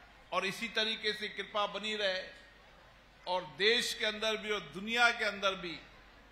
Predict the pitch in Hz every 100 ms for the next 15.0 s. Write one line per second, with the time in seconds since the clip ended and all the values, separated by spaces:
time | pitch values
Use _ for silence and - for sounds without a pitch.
0 | - - - - - - - - - -
1 | - - 135 185 185 226 226 240 - 220
2 | 220 226 - 202 214 220 220 214 202 202
3 | 180 190 190 196 175 156 - - - -
4 | - - - - 175 - 262 262 233 -
5 | 226 220 214 214 208 202 214 202 254 226
6 | 214 214 208 - 208 196 185 226 196 -
7 | 202 208 - 196 185 202 196 202 208 190
8 | 196 190 185 175 147 - - - - -
9 | - - - - - 190 262 254 - 226
10 | 240 247 233 233 226 220 233 - 240 220
11 | 202 - 214 240 233 220 214 196 143 131
12 | - - - - - - - - - 220
13 | 233 226 233 - 214 247 285 269 240 -
14 | - 226 220 277 320 277 - 214 214